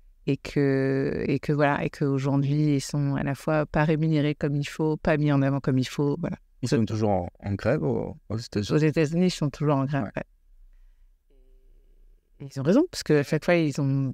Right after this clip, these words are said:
Speaker 1: ça leur a permis d'ab-, d'obtenir des acquis sociaux qui paraît étonnant, d'ailleurs, qui sont étonnants qu'ils ne les aient pas eu avant. Je sais pas si cette phrase est française, mais j'espère que vous l'aurez compris.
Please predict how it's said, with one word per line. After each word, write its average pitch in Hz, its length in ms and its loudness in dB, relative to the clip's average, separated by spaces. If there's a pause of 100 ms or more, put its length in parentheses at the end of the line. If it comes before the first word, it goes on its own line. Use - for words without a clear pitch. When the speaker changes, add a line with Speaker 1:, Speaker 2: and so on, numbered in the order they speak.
(120)
Speaker 1:
ça - 180 -8
leur 143 120 0
a 143 60 -2
permis 147 260 2
d'ab-, 143 180 0
d'obtenir 147 440 2
des 143 80 2
acquis 139 200 -2
sociaux 175 380 2
qui - 140 -14
paraît 151 200 4
étonnant, 151 380 2 (200)
d'ailleurs, 151 320 0
qui - 120 -20
sont - 160 -12 (100)
étonnants 156 320 0
qu'ils 147 200 -4
ne 143 80 0
les 139 120 -4
aient 147 60 0
pas 147 140 2
eu 151 140 2
avant. 143 300 2
Je - 80 -4
sais - 60 -2
pas 156 100 0
si - 80 -4
cette 147 140 -4
phrase 151 180 0
est 143 60 -2
française, 156 440 -2
mais 147 120 -2
j'espère 147 360 -2
que 160 60 -8
vous 151 60 -2
l'aurez 143 160 0
compris. 156 320 -4